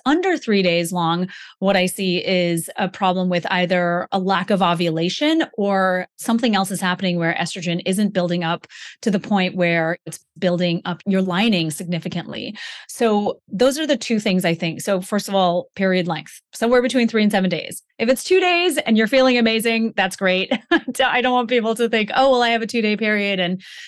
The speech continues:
is there something wrong?" But it's important to also think about other symptoms that come with a period too, right? 'Cause it's obviously not just, like, how long your period is. So there's that. And then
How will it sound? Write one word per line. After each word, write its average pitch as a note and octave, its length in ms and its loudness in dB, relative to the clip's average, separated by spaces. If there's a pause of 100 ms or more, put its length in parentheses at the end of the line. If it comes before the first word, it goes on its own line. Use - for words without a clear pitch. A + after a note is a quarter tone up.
is A3 140 2
there G#3+ 100 4
something G3 340 4
wrong?" F3 320 0
But G3+ 220 2 (380)
it's B3 140 -2
important C4 400 2
to C#4 80 -6
also G3 300 0
think F#3+ 200 0
about F3 240 0
other F#3 240 2
symptoms E3+ 420 -4
that - 140 -10
come F3+ 180 -2
with E3 160 -4
a D#3 40 -6
period D#3 420 -4
too, D#3+ 320 -10
right? D#3 280 -6
'Cause D3+ 280 -6
it's - 140 -14
obviously E3 340 -6
not E3 240 -4
just, F3+ 340 -10
like, - 240 -14
how F#3+ 220 -2
long F3 260 0
your E3+ 140 -2
period F3+ 400 -2
is. C#4 300 2 (380)
So G#3+ 200 2
there's G3 240 0
that. F3 320 0 (420)
And A#3+ 160 6
then A#3+ 240 4